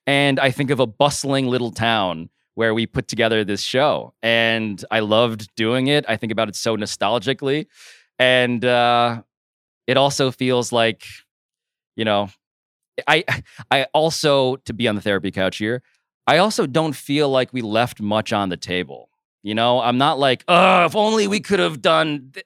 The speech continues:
it's like, when I think about it in retrospect, it is nostalgia, but also, like, weirdly, the pandemic provided closure for me.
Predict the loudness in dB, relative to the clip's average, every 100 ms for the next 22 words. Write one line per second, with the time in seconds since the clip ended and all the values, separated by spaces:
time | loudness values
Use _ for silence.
0 | -14 -2 -2 -2 -8 _ _ _ -2 -2
1 | 0 0 2 2 2 -2 -2 -4 -4 -4
2 | -4 -6 -20 _ _ _ _ _ _ -2
3 | 0 0 -2 -2 2 4 2 2 2 2
4 | 0 -2 -2 0 0 -2 -6 _ _ _
5 | _ _ _ _ _ _ _ -2 0 2
6 | 0 0 0 0 0 0 -2 -4 -2 -2
7 | -4 -6 -6 -6 -12 -12 -14 -16